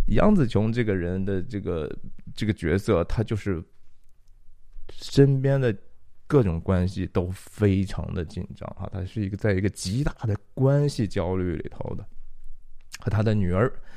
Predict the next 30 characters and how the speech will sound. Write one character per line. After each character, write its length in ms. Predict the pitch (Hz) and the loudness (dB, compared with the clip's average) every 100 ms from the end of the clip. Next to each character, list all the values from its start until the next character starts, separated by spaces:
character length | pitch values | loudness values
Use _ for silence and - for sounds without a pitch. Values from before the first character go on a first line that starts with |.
| - - | -10 -4
那 100 | 92 | -2
就 140 | 85 | -2
更 240 | 78 90 85 | 0 0 0
是 180 | 82 | -2
一 100 | 78 | -6
个 240 | 80 87 67 | -4 -4 -4
极 180 | - 90 | -6 -4
大 240 | 113 92 | -2 -2
的 100 | 85 | -4
一 60 | 73 | -6
个 80 | 85 | -4
问 220 | 113 156 | 0 2
题。 300 | 117 - 67 - - - - - - | 0 -2 -6 -6 -10 -10 -12 -12 -8
这 80 | |
个 60 | 104 | -4
左 220 | 87 85 | 2 2
边 200 | 98 104 | 6 6
的 120 | 107 | 6
这 120 | 101 95 | 4 2
个 120 | 92 | 2
女 160 | 85 | 0
孩 120 | - 71 | 0 0
儿 200 | 80 - | 0 0
啊， 240 | 90 80 - | -4 -4 -6
然 80 | 80 | -6
后 420 | - 73 57 - - - - - - - - - - - - - - - - | -6 -6 -6 -8 -12 -16 -18 -18 -20 -20 -20 -20 -20 -20 -20 -20 -20 -20 -4
胖 160 | 135 131 | -2 0
胖 220 | 156 117 | 0 0
的 100 | 92 | 2
哈， 160 | 78 | 0